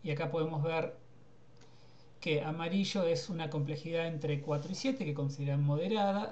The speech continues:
rojo es mayor a siete. Esto me sirve porque yo si quisiera reorganizar mi código, el, un buen lugar para empezar a organizar mi código es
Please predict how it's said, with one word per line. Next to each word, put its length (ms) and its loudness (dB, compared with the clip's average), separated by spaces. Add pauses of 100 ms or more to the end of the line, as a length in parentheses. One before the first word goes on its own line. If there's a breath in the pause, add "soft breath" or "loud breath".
rojo 440 0
es 100 -4
mayor 340 0
a 60 2
siete. 480 -8 (1400 loud breath)
Esto 200 -6
me 120 6
sirve 960 4
porque 240 -4
yo 160 -4
si 140 -4
quisiera 440 0
reorganizar 680 0
mi 200 0
código, 840 2
el, 180 -4 (160)
un 220 6
buen 180 8
lugar 320 2
para 140 2
empezar 540 2
a 40 2
organizar 460 0
mi 120 0
código 540 0 (380)
es 380 2